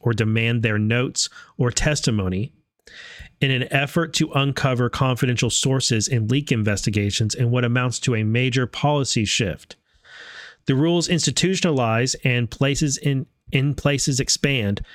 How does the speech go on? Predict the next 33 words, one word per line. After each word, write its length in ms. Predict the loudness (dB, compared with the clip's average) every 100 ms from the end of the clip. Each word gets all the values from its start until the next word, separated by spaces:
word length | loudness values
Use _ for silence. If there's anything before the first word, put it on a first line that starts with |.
| -6
a 120 | -2 0
temporary 720 | 0 0 2 2 2 2 0
policy 720 | 0 2 2 2 2 0 -2 _ _ _ _ _ _ _ -4
that 200 | -2 0
Attorney 300 | -2 0 2
General 260 | 2 2 2
Merrick 300 | 2 0 0
Garland 440 | 0 2 0 0
put 160 | -2 0
in 120 | 0
place 380 | 0 0 0 0
in 100 | 0
July 380 | 2 2 2
twenty 260 | 0 0 0
twenty-one. 720 | 0 0 2 2 2 0 -4 -8 _ _ _ _ _ _ _ -2
Y'all 140 | 0
may 80 | 2
remember 400 | 2 2 2 2
I 140 | 0 -2
covered 520 | 0 0 2 0 -4 _ -12
a 60 |
couple 240 | -4 0 2
memos 320 | 2 2 2
that 140 | 0
Garland 320 | 2 2 0 0
put 160 | 0
out. 240 | 2 0 -2
I 60 | -2
think 200 | 0 0
one 220 | 2 2
of 80 | 2
them 160 | 2
was 180 | 2 0